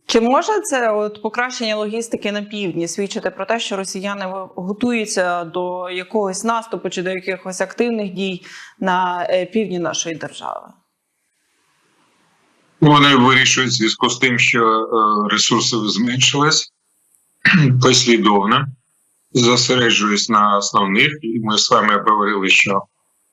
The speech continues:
Speaker 2: такими регіонами, напрямами є Курщина і Східний фронт, і тому, <clears throat> зосереджуюсь на, е, цих ділянках, е,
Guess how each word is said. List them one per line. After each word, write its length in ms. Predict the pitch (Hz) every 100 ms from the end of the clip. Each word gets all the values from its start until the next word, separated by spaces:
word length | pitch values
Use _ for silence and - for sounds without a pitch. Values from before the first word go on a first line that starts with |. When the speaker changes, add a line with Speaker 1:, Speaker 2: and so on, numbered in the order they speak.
| _ _ _ _ _ - 131 123
Speaker 2:
такими 400 | 117 - 110 101
регіонами, 560 | 104 101 120 120 107 98
напрямами 540 | 107 104 101 98 98
є 320 | 98 101 95 - _ _ _ _ _ _
Курщина 600 | - 123 - 151 127 113
і 500 | 113 - 117 107 107
Східний 500 | - - 135 143 147
фронт, 380 | 147 156 156 151 _ _ _ _ _ _ _ _ -
і 140 | 135
тому, 560 | 127 143 143 156 160 160 - 196 190 190 _ _ _ _ _ _ _ _ _ _ _ -
<clears throat> 220 | 139 123 123
зосереджуюсь 840 | 117 123 143 127 120 120 117 -
на, 460 | 135 135 131 117 101 - - - 120
е, 80 | 117
цих 340 | - 151 131 123
ділянках, 720 | 120 123 143 143 - - _ _ _ _ _ _ 127
е, 280 | 117 117